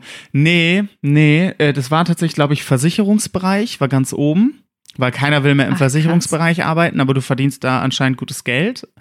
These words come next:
Speaker 1: Und noch so ein paar Sachen. Ich hab's grad nicht mehr vor Augen. Also es waren auch sehr unattraktive Jobs <laughs> in dieser Liste drin.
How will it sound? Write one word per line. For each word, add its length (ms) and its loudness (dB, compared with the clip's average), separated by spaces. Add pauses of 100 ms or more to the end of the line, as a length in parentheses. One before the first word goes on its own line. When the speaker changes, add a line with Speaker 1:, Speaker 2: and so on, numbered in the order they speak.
(380)
Speaker 1:
Und 160 0
noch 140 2
so 100 2
ein 60 4
paar 160 -2
Sachen. 380 -4
Ich 120 -4
hab's 220 -4
grad 160 -6
nicht 100 0
mehr 140 2
vor 200 -4
Augen. 200 0
Also 180 -4
es 80 -8
waren 160 -2
auch 140 -2
sehr 220 -2
unattraktive 520 -4
Jobs 260 -2 (360)
<laughs> 220 -4
in 120 4
dieser 240 0
Liste 380 0
drin. 320 0